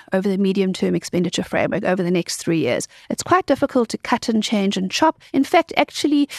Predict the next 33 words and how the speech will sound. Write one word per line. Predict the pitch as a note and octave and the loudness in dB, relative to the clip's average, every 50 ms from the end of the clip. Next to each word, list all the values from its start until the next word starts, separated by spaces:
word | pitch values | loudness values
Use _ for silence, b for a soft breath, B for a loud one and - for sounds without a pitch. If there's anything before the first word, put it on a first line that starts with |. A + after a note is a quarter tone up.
| B B - | B B -2
you | A3+ | 0
do | A#3 C#4+ D4+ D4+ | 2 4 4 4
tend | - - D#4 C#4 C4 | 4 2 2 0 2
to | - | 2
get | - B3 A#3+ | 2 2 2
a | A3+ A3 | 4 2
lump | G#3 G3+ G3+ A3 A#3 | 4 4 2 2 0
sum | - - - G3 F#3 F3+ F3 | -2 0 0 2 2 2 0
expenditure | - G#3 - - - G3+ G#3 G#3 F#3+ - - - | -2 -4 -6 -4 -2 0 0 0 0 -2 -2 0
allocated | - G3 G3 F#3+ - - G3+ F#3+ F#3+ - G3 F#3 | 0 0 0 0 0 0 0 0 0 -2 -4 -4
to | - - F#3+ F3 | -2 0 0 0
different | F3 F3+ - F3+ E3 F#3 | 0 -2 -2 -2 -2 -2
departments. | G3 - - D#4 E4 E4+ E4 - D4+ D4 C#4+ C#4+ - - | -2 0 2 4 4 4 4 4 4 4 4 2 2 2
Obviously, | - G#3 - A3 G#3+ G3+ G3+ - - G#3 G3+ G3+ G3+ - b b b | 0 0 2 2 2 2 2 -2 -2 0 0 2 0 0 b b b
there | G#3 | -4
can | - - A#3+ G#3 G3+ | 0 0 2 2 2
be | G3 - | 2 2
allocations | - F#3+ F#3 F#3 - - G3+ F#3+ - - F#3+ G3 - | 2 2 0 0 0 0 0 0 0 0 -2 -2 0
inside | - B3 B3+ - - - C4 B3+ B3+ - | 0 0 0 0 0 0 2 2 2 0
departments | A#3 - - A3+ A3 A3 - A3 G#3+ - - | -2 0 2 2 2 2 0 -2 -2 0 -2
and | A3 | 0
areas | - G#3+ G#3+ G#3 G#3+ G#3+ G#3 G#3 G#3+ | 2 2 2 4 4 4 2 2 0
as | - A3+ | 0 2
well. | A3 A3 | 2 2
But | A3+ C4 - | 2 0 -2
the | - | -4
point | - - - - - | -2 0 -2 0 2
we're | - E4+ | 0 0
trying | - - D#4 D4 | 2 2 2 4
to | C#4 | 4
make | C4 C4 B3+ B3 B3 - | 4 4 2 2 0 0
is | C4 B3 - | 0 0 2
that | B3 A#3+ B3 | 2 0 0